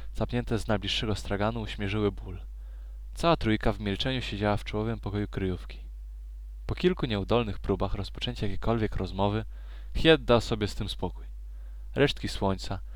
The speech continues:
próbowały się przedostać przez prowizoryczne okno, a później przecisnąć pomiędzy drewnianą podłogą, bezskutecznie. Radosne ćwierkanie ptaków denerwowało wszystkich, a zwierzęta, jakby wyczuwając tę niechęć, po chwili również umilkły.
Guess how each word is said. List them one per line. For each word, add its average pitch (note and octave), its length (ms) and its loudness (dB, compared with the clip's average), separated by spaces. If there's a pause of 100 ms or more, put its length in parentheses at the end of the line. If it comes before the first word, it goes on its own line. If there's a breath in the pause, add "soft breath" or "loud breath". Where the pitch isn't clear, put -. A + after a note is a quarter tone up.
(200 loud breath)
próbowały B2+ 460 2
się B2+ 180 -2
przedostać G#2 460 2
przez - 200 -2
prowizoryczne G2 720 2
okno, - 360 -6 (460)
a B2+ 60 -4
później C#3+ 340 0
przecisnąć A#2+ 520 0
pomiędzy G#2+ 360 -2
drewnianą G2 400 4
podłogą, - 480 -4 (200)
bezskutecznie. G2+ 800 0 (680 soft breath)
Radosne D#3 380 0
ćwierkanie - 480 2
ptaków - 600 -4
denerwowało A2+ 580 4
wszystkich, - 680 -2
a G2 60 4
zwierzęta, G2+ 600 0 (320 loud breath)
jakby G2+ 240 0
wyczuwając A2 640 2
tę G2+ 100 -2
niechęć, G#2+ 420 -2 (220 loud breath)
po - 60 -6
chwili C3 300 4
również F#2 380 0
umilkły. F#2 440 -6